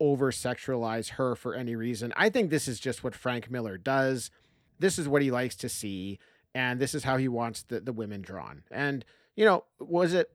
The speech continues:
too much to have, you know, her top come off? Yes, probably. You don't need that for Lewis, but at the same time,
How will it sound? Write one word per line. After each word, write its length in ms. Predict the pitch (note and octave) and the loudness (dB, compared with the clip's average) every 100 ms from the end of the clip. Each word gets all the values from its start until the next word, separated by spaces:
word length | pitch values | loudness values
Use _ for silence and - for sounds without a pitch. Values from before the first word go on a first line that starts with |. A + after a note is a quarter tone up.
| _ _ _ _ _ | _ _ _ _ _
too 200 | - G3+ | -4 0
much 320 | F3+ E3 F3 - | 4 4 2 0
to 100 | D3+ | 2
have, 360 | D3+ D3 C#3+ | 6 4 2
you 80 | D3 | 0
know, 300 | C#3+ C#3+ D3 - B2+ - | 2 2 0 -4 -8 -8
her 340 | A#2 C3+ C#3 - _ _ _ _ | -4 0 0 -4 _ _ _ _
top 320 | - C3+ B2+ | 0 2 0
come 160 | - C#3 | -2 0
off? 340 | B2+ B2 A#2 - | 2 2 -2 -8
Yes, 400 | G#2+ B2+ F#2+ - | -12 -10 -10 -6
probably. 640 | - C3 C3 B2+ C3+ C3+ - _ | 0 2 2 2 2 0 -4 _
You 100 | - C#3+ | 2 2
don't 180 | D3 | 2
need 240 | D3+ C#3+ C3+ | 0 -2 2
that 220 | C3+ C3 | 2 2
for 160 | - C3+ | -2 0
Lewis, 380 | C3 C3 B2+ | 2 2 0
but 120 | - C#3 | -2 -2
at 80 | B2 | -2
the 60 | |
same 280 | - D3 C#3 | 0 0 2
time, 380 | - C3 C3 | 0 0 0